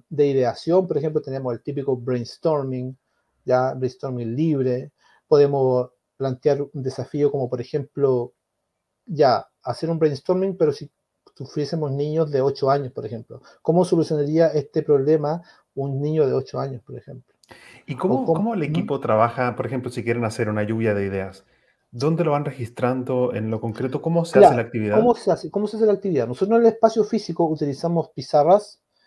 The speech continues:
Speaker 2: Ya.
Speaker 1: y utilizamos post-it, ¿ya? Que es lo, lo más, lo más fácil porque se puede pegar, se puede cambiar.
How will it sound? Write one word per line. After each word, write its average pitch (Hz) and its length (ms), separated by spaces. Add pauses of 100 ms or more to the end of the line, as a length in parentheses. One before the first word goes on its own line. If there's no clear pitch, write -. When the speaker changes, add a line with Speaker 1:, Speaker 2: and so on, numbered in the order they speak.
(160)
Speaker 2:
Ya. 101 160
Speaker 1:
y 135 60
utilizamos 151 520 (120)
post-it, - 420 (460)
¿ya? 131 200
Que 170 120
es 165 60
lo, 165 260
lo 147 160
más, 156 180 (240)
lo 147 140
más 147 200
fácil 165 340
porque - 200
se 143 140
puede 147 220
pegar, 147 280
se 147 140
puede 147 180
cambiar. 143 400